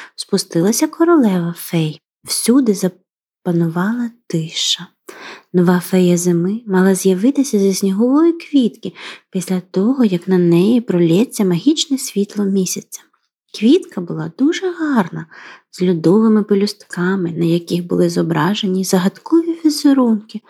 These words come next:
схожі на ті, що в вікнах вимальовує мороз.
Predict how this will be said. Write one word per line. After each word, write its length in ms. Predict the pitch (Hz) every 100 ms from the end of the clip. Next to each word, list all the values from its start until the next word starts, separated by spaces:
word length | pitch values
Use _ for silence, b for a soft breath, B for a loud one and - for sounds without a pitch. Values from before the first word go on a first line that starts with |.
| B B B
схожі 420 | - - 202 196
на 100 | 185
ті, 420 | 185 - 220 - _
що 180 | - 202
в 40 |
вікнах 500 | 175 202 233 240 226
вимальовує 600 | 196 180 170 165 185 202
мороз. 540 | 202 202 185 180 -